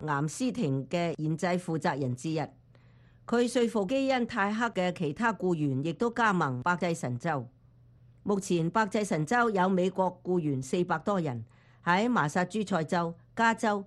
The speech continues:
同新澤西州都設立咗辦公室。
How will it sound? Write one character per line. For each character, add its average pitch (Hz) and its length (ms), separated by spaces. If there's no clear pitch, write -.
同 165 280
新 277 160
澤 226 180
西 226 220
州 214 240
都 233 180
設 220 160
立 165 80
咗 151 280
辦 139 200
公 156 160
室。 143 180